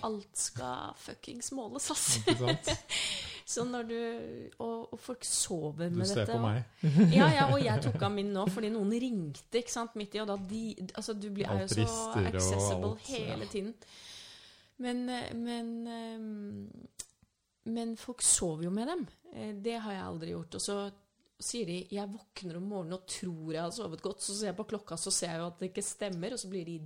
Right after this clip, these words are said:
Speaker 1: dritstressa,
Speaker 2: Ja,
Speaker 1: ikke
Speaker 2: det
Speaker 1: sant?
Speaker 2: sa en kompis av meg i går. Jeg var ute og
Speaker 1: <laughs>
Speaker 2: spiste lunsj.
Speaker 1: Ja.
Speaker 2: Ja. Og så sa han bare sånn der, eh, han har jo små barn.
Speaker 1: Ja, ja.
Speaker 2: Og så sa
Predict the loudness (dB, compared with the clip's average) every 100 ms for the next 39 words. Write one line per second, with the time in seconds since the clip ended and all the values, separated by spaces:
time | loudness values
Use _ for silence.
0 | -4 -4 -4 -6 -4 -6 -4 -6 -4 0
1 | 2 4 4 4 4 4 4 2 4 4
2 | 4 4 2 2 2 6 6 6 4 0
3 | 0 2 6 6 6 4 4 4 6 8
4 | 6 6 0 -4 -8 -2 8 8 6 -4
5 | -10 -18 -4 -4 -2 -2 0 2 6 8
6 | 8 6 4 4 4 4 4 4 4 4
7 | 4 4 4 2 2 2 2 4 2 0
8 | -4 -4 -4 -6 -10 _ -6 -4 -2 -2